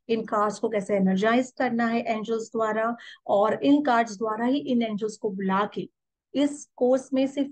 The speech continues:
एक angel नहीं, आप तीन से चार angels को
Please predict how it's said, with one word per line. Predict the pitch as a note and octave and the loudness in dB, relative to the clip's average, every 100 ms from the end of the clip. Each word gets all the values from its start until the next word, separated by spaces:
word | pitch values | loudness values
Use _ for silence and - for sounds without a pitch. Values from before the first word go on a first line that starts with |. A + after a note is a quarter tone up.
| - | 0
एक | B3 C4 B3 | 2 2 2
angel | A#3 - A3+ | -2 -4 -4
नहीं, | G#3+ A3 B3 C#4+ C#4+ | -4 0 0 0 0
आप | G#3+ G#3+ - | -4 -4 -4
तीन | A3 - _ _ G#3+ | -6 -8 _ _ 0
से | A3 | 0
चार | A3 G#3+ | 2 2
angels | G#3 G3 G#3+ G#3 | 2 2 0 0
को | G#3+ | 0